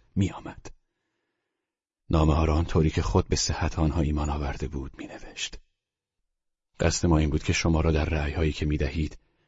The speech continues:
وادار به ملایمت و تا حدی انصاف کنیم. اما شیرین دختر شما قصد دیگری داشت.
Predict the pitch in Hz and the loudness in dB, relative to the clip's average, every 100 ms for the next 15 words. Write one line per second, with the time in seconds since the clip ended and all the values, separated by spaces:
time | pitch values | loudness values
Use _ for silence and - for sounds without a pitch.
0 | _ - 90 87 90 87 85 80 76 73 | _ 2 4 4 2 0 0 0 0 0
1 | 78 - - 73 82 - - 80 - 92 | -2 -2 -4 -2 -2 -2 -4 -4 -4 -4
2 | - - - - - _ _ _ _ _ | -6 -6 -8 -12 -20 _ _ _ _ _
3 | _ - 98 98 - 104 98 101 92 - | _ 0 4 4 4 4 6 6 4 4
4 | 98 87 90 87 92 - 92 85 87 85 | 4 4 4 4 2 2 2 2 0 -2
5 | 76 - - - | -6 -10 -10 -10